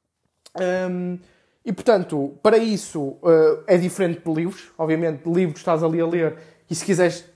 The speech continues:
ter alguma, <laughs> ter alguma dúvida,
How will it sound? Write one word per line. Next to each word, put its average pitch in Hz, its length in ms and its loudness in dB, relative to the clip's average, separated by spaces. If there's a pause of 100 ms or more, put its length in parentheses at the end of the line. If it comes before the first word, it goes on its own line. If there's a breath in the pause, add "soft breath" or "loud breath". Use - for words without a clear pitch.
(360)
ter 196 160 4
alguma, 165 500 4 (140)
<laughs> 180 160 0
ter 196 120 4
alguma 170 320 2
dúvida, 160 640 -4